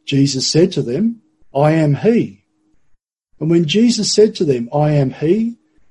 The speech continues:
they drew back and fell to the ground. When Jesus speaks,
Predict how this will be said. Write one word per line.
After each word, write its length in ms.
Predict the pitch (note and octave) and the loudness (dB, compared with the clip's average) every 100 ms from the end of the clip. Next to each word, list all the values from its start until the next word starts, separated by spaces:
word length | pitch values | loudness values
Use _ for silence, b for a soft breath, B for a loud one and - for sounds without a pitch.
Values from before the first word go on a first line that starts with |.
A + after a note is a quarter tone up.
| - | -12
they 140 | - E3 | -2 -2
drew 320 | D3 F#3 G#3+ | 2 2 4
back 380 | D3+ F3 F3 - - | 4 2 2 -6 -4
and 220 | C#3+ - | -4 -4
fell 600 | _ - G#3 G3+ B2+ D3 | _ -2 0 2 0 -4
to 140 | - E3 | -8 -6
the 100 | E3 | -4
ground. 640 | E3+ G3 G3 A#2+ F#2 _ _ _ _ _ _ _ _ _ _ _ _ _ _ - - - - | -4 -4 -4 -6 -10 _ _ _ _ _ _ _ _ _ _ _ _ _ _ -20 -20 -12 -2
When 180 | D#3 | 0
Jesus 480 | D3 F3+ A#3 A#3+ G3 | 0 2 0 0 -4
speaks, 680 | - G#3 E3 A2 - - | -4 -2 -2 -2 -14 -20